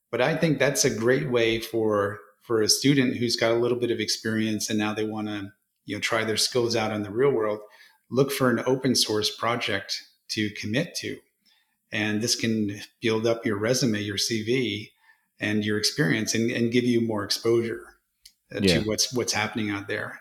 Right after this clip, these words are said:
Speaker 1: You know, there's lots of great open source projects, and C N C F just, you know, has dozens of them that you can check out, you know, in the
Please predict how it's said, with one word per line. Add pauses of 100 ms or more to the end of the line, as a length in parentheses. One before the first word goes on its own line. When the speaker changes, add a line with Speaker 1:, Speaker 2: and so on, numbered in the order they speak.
(140)
Speaker 1:
You
know,
there's
lots
of (300)
great
open
source
projects,
and
C
N
C
F
just,
you
know,
has
dozens
of
them (280)
that
you
can (180)
check
out, (160)
you
know,
in
the